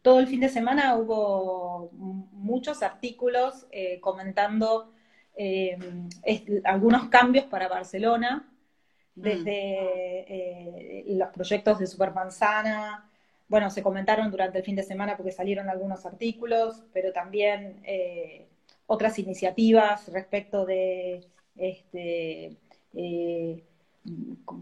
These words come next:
Speaker 1: bueno, que tienen que ver con, con, eh, extender la peana-, peatonalización, el reconocimiento de que los parques están en un estado,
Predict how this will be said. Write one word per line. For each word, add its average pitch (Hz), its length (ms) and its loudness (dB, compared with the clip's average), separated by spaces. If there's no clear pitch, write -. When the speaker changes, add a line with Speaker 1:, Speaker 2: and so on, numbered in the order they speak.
Speaker 1:
bueno, 214 320 8
que 214 80 -2
tienen 233 180 4
que 226 60 8
ver 226 140 10
con, 202 380 -2
con, 190 420 -4
eh, 190 260 -2
extender 208 560 2
la 196 160 2
peana-, 190 320 -2
peatonalización, 190 1800 0
el 190 160 -2
reconocimiento 202 680 -2
de 214 100 0
que 196 80 -8
los 175 160 -6
parques 233 440 0
están 202 400 -6
en 190 140 -12
un 196 100 -4
estado, 185 920 -2